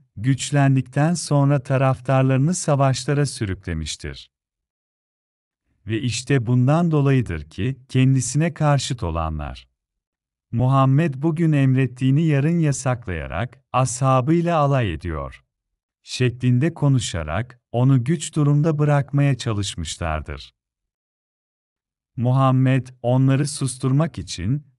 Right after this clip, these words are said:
buyrukların Tanrı'dan geldiğini ve ayetleri değiştirenin Tanrı olduğunu belirterek, Kur'an'a yukarıda belirttiğimiz,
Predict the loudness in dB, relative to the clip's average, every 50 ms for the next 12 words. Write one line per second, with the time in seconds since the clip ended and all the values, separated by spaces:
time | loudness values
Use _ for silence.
0 | _ -8 -2 0 2 2 2 2 0 -2 -2 0 0 0 0 0 -2 0 0 2
1 | 2 2 2 2 2 2 2 2 2 0 0 0 -2 -2 -4 -6 -8 -8 -8 -6
2 | -6 -6 -6 -6 -10 _ _ _ -6 -2 0 2 2 2 2 2 2 0 0 -2
3 | -2 -2 -2 0 0 0 0 0 0 0 -2 -4 -6 -2 0 2 4 4 2 2
4 | 0 0 0 0 2 2 2 2 2 2 0 0 0 2 2 2 2 2 0 -2
5 | -2 -4 -6 -6 -8 -10 -8 -6 -6 -6 -6 -8 -16 _ _ _ _ -4 -2 0
6 | 2 4 2 2 2 2 2 0 0 0 0 0 0 0 0 0 0 0 0 -2
7 | -2 -2 -6 -6 -8 -8 -8 -6 -6 -8 -10 -12 -14 -16 -18